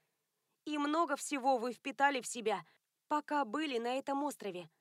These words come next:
уточняю негромко. «Много», не скрывает мужчина.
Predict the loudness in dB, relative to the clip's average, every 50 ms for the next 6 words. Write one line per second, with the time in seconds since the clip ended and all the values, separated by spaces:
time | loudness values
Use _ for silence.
0 | _ _ _ _ _ -8 -4 -2 -2 -2 -2 -2 -2 0 0 0 0 0 0 -2
1 | -2 -2 -4 -4 -6 -8 -12 -14 -14 _ _ _ _ _ _ _ _ _ _ -6
2 | -4 -2 0 0 0 -2 -2 -6 -12 -12 _ _ _ _ _ _ _ _ _ -10
3 | -8 -6 -6 -6 -8 -8 -4 -2 -2 0 -2 -2 -4 -6 -6 -6 -6 -6 -6 -8
4 | -8 -8 -10